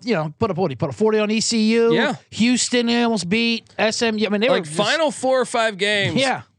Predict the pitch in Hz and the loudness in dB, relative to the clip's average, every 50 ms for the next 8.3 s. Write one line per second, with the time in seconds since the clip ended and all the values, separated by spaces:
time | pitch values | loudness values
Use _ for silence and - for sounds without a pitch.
0 | - 180 180 202 220 233 220 226 208 185 - - - 202 196 196 - - 185 156 | -4 -2 0 2 2 0 0 0 -2 -2 -2 -2 0 -2 -2 -2 -4 -6 -6 -4
1 | 170 185 208 226 - - - - - 214 180 151 127 - - - 214 180 143 147 | -2 0 0 0 0 0 0 0 2 0 -2 -2 -4 -4 -2 -2 -2 -2 -2 -4
2 | 185 196 175 - - 220 202 190 185 175 160 - _ - 147 - 196 180 - - | -4 -2 -2 -2 0 -2 -2 -2 -2 -6 -6 -8 _ -14 -8 -2 -2 0 0 0
3 | - 202 185 180 170 156 151 147 135 143 - 160 147 131 151 170 170 160 151 147 | 0 -2 -2 -2 -4 -2 -4 -4 -4 -4 -6 -6 -4 -2 -2 -2 -2 -2 -2 -2
4 | 131 104 80 104 123 151 160 160 170 180 170 - - - - - 143 - - 175 | -2 -4 -4 -4 -2 -2 0 0 0 -2 -2 -2 -2 -2 -2 -2 -4 -2 -2 0
5 | 165 165 165 165 160 - - 170 156 151 147 131 - - - - - - _ - | 0 0 0 -2 -2 -4 -4 -2 -2 -2 -4 -6 -10 -16 -20 -20 -20 -10 _ -4
6 | 147 143 180 185 180 180 175 165 170 170 165 160 156 135 131 170 170 165 - 165 | -2 -2 0 -2 0 0 -2 -2 -2 0 0 0 -2 -2 -2 -2 -2 -2 -2 -2
7 | 165 165 165 170 165 - - 165 147 - - 170 156 165 160 160 160 151 147 143 | -2 0 0 -2 -2 -4 -4 -6 -4 -2 -2 -2 -2 -2 0 -2 0 0 0 0
8 | 151 165 151 - 175 | 0 -2 -2 -2 -4